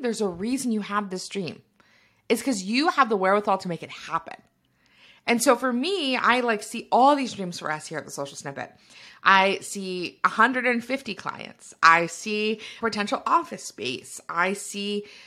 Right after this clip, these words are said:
a world where, you know, we, my, me and my husband, we do long-term travel where we're not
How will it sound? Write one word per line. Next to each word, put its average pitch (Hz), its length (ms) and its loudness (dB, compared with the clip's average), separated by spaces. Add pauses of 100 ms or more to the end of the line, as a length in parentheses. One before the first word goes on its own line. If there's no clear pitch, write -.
(120)
a 196 220 4
world 190 460 2
where, 196 340 2
you 185 160 -6
know, 175 160 0
we, 208 600 -4
my, 190 180 -2
me 202 140 -4
and 202 40 0
my 202 100 -2
husband, 220 440 -4
we 214 140 -4
do 208 420 0 (240)
long-term 226 480 4
travel 214 500 2
where 147 140 -2
we're 175 140 -4
not 208 360 4